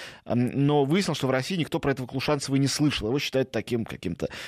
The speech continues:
затрапезным режиссёром, который делает какие-то узкоспециальные вещи. Вот странно, да?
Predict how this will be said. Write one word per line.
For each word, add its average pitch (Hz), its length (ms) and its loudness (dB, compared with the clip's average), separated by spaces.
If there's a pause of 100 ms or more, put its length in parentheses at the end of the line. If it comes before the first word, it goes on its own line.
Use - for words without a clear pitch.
(120)
затрапезным 135 760 0
режиссёром, 135 600 2
который 123 360 0
делает 123 260 2
какие-то - 320 -6
узкоспециальные 117 840 0
вещи. 175 280 2
Вот 113 120 -2
странно, 110 420 0
да? 175 200 2